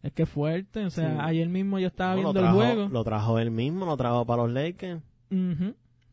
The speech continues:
Speaker 1: exacto. Este, yo estaba viendo el juego ayer que LeBron le pasó, ayer sábado, LeBron le pasó a Kobe en la lista de los mejores
Speaker 2: Anotadores.
Speaker 1: anotadores, de
Speaker 2: No,
Speaker 1: los
Speaker 2: los ma-,
Speaker 1: máximos,
Speaker 2: los
Speaker 1: mejor
Speaker 2: máximos,
Speaker 1: dicho.
Speaker 2: exacto.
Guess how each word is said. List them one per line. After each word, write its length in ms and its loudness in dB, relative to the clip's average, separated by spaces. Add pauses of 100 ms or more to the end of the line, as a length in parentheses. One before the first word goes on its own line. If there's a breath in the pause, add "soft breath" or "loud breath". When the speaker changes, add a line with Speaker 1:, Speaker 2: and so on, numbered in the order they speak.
Speaker 1:
exacto. 520 -10 (200)
Este, 680 -6 (360)
yo 100 -2
estaba 220 0
viendo 180 2
el 80 4
juego 180 4
ayer 220 0
que 120 -2
LeBron 300 0
le 120 -2
pasó, 500 -2
ayer 240 -4
sábado, 480 -2 (400)
LeBron 380 -6
le 100 -4
pasó 240 -4
a 80 -2
Kobe 240 0
en 80 0
la 100 -2
lista 320 -6
de 300 -2
los 100 -4
mejores 760 -4
Speaker 2:
Anotadores. 800 6
Speaker 1:
anotadores, 20 -20 (480)
de 80 -8
Speaker 2:
No, 100 0
Speaker 1:
los 40 6
Speaker 2:
los 80 8
ma-, 80 4
Speaker 1:
máximos, 580 2
Speaker 2:
los 120 4
Speaker 1:
mejor 180 2
Speaker 2:
máximos, 240 0
Speaker 1:
dicho. 100 -4
Speaker 2:
exacto. 260 -8